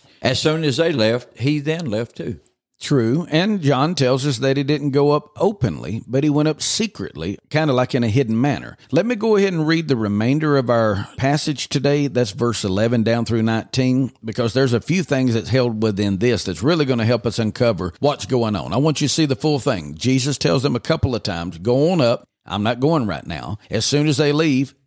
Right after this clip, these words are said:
Speaker 2: he left. It looks really, really odd. I've heard some people say that Jesus told a lie here. So we're gonna have to dig into this and see what's going on in these scriptures. John seven and eleven through nineteen.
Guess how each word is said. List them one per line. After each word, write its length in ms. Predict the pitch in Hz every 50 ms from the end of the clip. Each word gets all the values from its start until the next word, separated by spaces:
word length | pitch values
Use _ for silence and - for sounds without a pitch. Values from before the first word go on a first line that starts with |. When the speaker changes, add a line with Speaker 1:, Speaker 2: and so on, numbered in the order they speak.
| _ _
Speaker 2:
he 180 | _ 151 156
left. 440 | 147 147 156 151 - - - - - _ _ _ _ _ _
It 180 | 120 110 - 120
looks 260 | 151 170 - - -
really, 460 | 95 95 110 120 127 139 151 170 165
really 260 | 151 160 160 160 160
odd. 280 | - 143 147 147 123 104
I've 140 | 110 117 123
heard 160 | 156 160 -
some 180 | - - -
people 260 | - 151 - - 127 113
say 160 | - 147 156
that 160 | - 82 90
Jesus 380 | 98 117 135 139 127 127 110 -
told 260 | - 143 143 127 104
a 40 | 101
lie 340 | 98 104 110 120 113 104 90
here. 320 | 80 92 82 53 50 - - -
So 140 | - - 120
we're 160 | 113 139 156
gonna 100 | 165 151
have 80 | 147 139
to 40 | -
dig 260 | 123 127 135 123 110
into 240 | 123 123 113 104 95
this 300 | 78 82 80 85 - -
and 100 | 90 90
see 140 | - 123 117
what's 360 | 107 104 107 - - - -
going 260 | - 107 107 101 98
on 180 | 95 92 87 85
in 120 | 87 82
these 180 | 80 85 78 -
scriptures. 560 | - 87 85 69 - - - - - - - - _ _ _ _ _ _ _
John 380 | - 98 - 117 113 113 113 110
seven 400 | - - 123 123 131 143 151 151
and 120 | 151 147
eleven 380 | 160 156 143 127 123 117 127 120
through 220 | 120 - 123 120
nineteen. 640 | 117 117 120 117 - - - 139 123 69 - - -